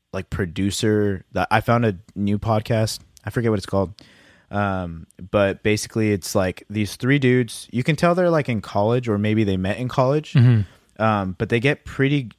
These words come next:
Speaker 1: like, decent producers on the podcast.
Speaker 2: Oh, okay.
Speaker 1: And they ju-, it's called, uh, Producer Grind two point oh. That's what the, um,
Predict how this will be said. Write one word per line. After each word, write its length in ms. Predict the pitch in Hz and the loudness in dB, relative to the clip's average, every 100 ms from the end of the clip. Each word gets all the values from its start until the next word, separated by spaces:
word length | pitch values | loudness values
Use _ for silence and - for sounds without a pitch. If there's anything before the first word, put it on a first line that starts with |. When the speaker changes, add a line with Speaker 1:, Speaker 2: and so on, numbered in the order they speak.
| - | -4
Speaker 1:
like, 180 | 104 87 _ | -4 -4 _
decent 560 | 120 117 - 120 107 - | 0 2 2 0 0 -6
producers 800 | - 92 101 110 131 127 123 - _ - | -8 0 0 2 2 2 -2 -10 _ 0
on 180 | 107 110 | 2 2
the 80 | |
podcast. 640 | 98 98 101 131 139 - - | 0 0 0 0 -2 -4 -2
Speaker 2:
Oh, 120 | 131 | 2
okay. 260 | 120 120 113 - | 2 2 -2 -2
Speaker 1:
And 140 | 110 113 | -2 2
they 100 | 113 | 2
ju-, 160 | 113 - | 0 -2
it's 140 | 110 | -4
called, 320 | - 120 113 | 2 2 4
uh, 240 | 107 101 92 | 2 0 -2
Producer 480 | - 120 113 110 | -4 -2 0 0
Grind 600 | 107 104 104 101 98 90 - - | -2 -2 0 0 -2 -4 -10 -6
two 140 | 107 | -6
point 260 | - 92 87 | -4 -4 -4
oh. 160 | 69 - _ _ _ _ _ - | -8 -14 _ _ _ _ _ -8
That's 220 | 98 - | -6 -6
what 120 | - | -8
the, 320 | 87 85 80 | -6 -6 -6
um, 360 | 80 78 76 | -8 -10 -12